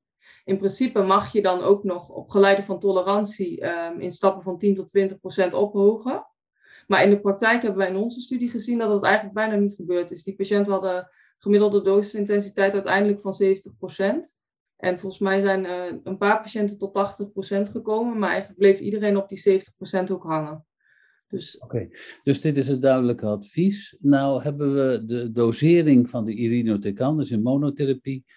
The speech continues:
Speaker 2: driehonderdvijftig milligram per vierkante meter. Maar we hebben ook de combinatieschema's met de
Speaker 1: Mhm.
Speaker 2: FOLFIRINOX. En er zijn
Speaker 1: Ja.
Speaker 2: ook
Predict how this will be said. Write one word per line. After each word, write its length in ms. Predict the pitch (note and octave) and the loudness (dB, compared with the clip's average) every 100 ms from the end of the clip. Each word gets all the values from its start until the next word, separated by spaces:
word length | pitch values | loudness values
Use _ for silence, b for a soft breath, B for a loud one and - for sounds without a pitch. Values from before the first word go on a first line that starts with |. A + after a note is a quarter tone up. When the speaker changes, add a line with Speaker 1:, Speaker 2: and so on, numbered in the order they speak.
| b _ | b _
Speaker 2:
driehonderdvijftig 800 | B2 B2 A#2 A2 C#3 B2+ - G#2+ | 2 4 2 0 -2 -2 -4 -6
milligram 420 | A#2 A2+ A2 G#2+ | -4 -4 -4 -6
per 140 | G#2 | -6
vierkante 420 | G2+ A2+ G2+ G2 G2 | -4 -4 -2 -4 -4
meter. 440 | F#2 D#2 - - _ _ b b _ | -6 -8 -16 -20 _ _ b b _
Maar 400 | A#2 B2 C3 A#2+ | 2 4 2 -2
we 180 | B2 B2+ | -2 0
hebben 180 | B2+ | 2
ook 120 | C3+ C3 | 0 -2
de 100 | C3 | -2
combinatieschema's 1600 | C#3+ C3 D3+ D#3+ D3+ B2 A2 - F#2+ E2 D#2+ - - - _ _ | 2 4 4 4 0 -6 -8 -6 -6 -6 -12 -16 -20 -20 _ _
met 260 | - G#3 | -2 0
de 60 | F3 | -2
Speaker 1:
Mhm. 80 | G#3+ | -4
Speaker 2:
FOLFIRINOX. 920 | A2+ - C3 A#2+ G2+ G2 - - - | -6 0 2 4 4 2 -4 -20 -14
En 200 | G2+ F2+ | -10 -8
er 60 | F#2 | -2
zijn 120 | G#2 | 0
Speaker 1:
Ja. 100 | G2+ | 0
Speaker 2:
ook 140 | G2+ | -2